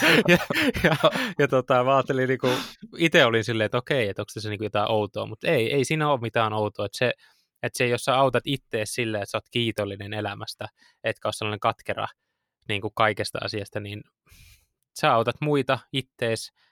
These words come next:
sä oot paljon parempi ihminen, paljon mukavampi, sä et oo sellainen mulkku,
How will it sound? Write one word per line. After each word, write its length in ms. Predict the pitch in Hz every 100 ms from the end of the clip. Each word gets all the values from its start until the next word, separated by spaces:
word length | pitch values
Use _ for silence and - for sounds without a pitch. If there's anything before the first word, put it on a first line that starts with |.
| -
sä 60 | 143
oot 100 | -
paljon 240 | 123 107
parempi 380 | 110 120 135 131
ihminen, 320 | 107 120 110
paljon 200 | 117 113
mukavampi, 480 | 113 113 110 107 -
sä 80 | 110
et 100 | -
oo 40 |
sellainen 320 | - 107 104
mulkku, 540 | 104 123 110 - 113